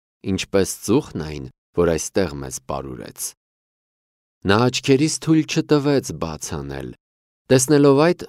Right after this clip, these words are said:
առաջնորդս մոտեցավ, որ կարենամ նրա ուսին ես հենվել։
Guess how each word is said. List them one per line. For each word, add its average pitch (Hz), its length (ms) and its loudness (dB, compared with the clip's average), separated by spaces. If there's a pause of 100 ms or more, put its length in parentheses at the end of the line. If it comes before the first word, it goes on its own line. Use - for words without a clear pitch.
առաջնորդս 98 800 -2
մոտեցավ, 85 680 -4 (280)
որ 131 260 2
կարենամ 123 640 2
նրա 104 300 0
ուսին 120 520 -6 (120)
ես 98 380 0
հենվել։ 82 520 -10